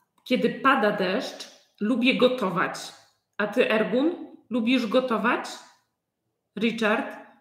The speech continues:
lubisz gotować? Ja lubię gotować,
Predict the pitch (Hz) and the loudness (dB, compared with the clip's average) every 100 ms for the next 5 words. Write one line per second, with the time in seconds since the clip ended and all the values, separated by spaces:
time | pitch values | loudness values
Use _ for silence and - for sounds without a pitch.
0 | _ _ 208 269 254 247 233 - - - | _ _ 0 2 4 2 0 -6 -12 -2
1 | 208 254 233 202 269 339 - - - _ | 0 2 2 2 2 0 -8 -14 -20 _
2 | _ _ _ _ _ _ _ _ _ _ | _ _ _ _ _ _ _ _ _ _
3 | _ _ _ _ _ 214 220 208 - 190 | _ _ _ _ _ 2 6 6 4 0
4 | 196 262 214 247 202 214 220 202 170 175 | 2 2 2 0 2 0 0 -2 0 0
5 | 214 - | 0 -2